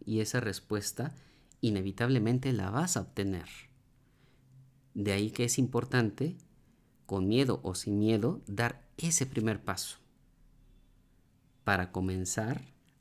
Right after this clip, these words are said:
a invertir nuestro sistema de pensamientos que está completamente al revés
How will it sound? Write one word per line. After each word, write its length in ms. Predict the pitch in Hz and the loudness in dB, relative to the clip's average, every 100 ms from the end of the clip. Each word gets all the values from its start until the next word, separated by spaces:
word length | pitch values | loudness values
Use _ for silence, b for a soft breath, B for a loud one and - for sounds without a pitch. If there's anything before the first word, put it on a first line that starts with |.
| _ | _
a 140 | 104 98 | -2 0
invertir 840 | 95 92 95 95 - 113 143 - - _ _ _ _ _ | 2 0 -2 -4 -2 0 0 -4 -20 _ _ _ _ _
nuestro 720 | 101 98 95 92 - 101 92 | -2 0 0 -2 -4 -2 -2
sistema 360 | - - 117 127 | -4 -2 2 2
de 80 | 107 | 2
pensamientos 640 | 98 95 98 104 104 127 | -2 -2 2 2 2 -2
que 120 | - | -4
está 280 | - - - | -6 -4 -2
completamente 880 | 110 98 - 127 147 127 113 117 120 | 0 -2 0 0 2 2 4 4 2
al 120 | 98 | -2
revés 520 | 90 92 202 - - | -2 -2 -4 -6 -14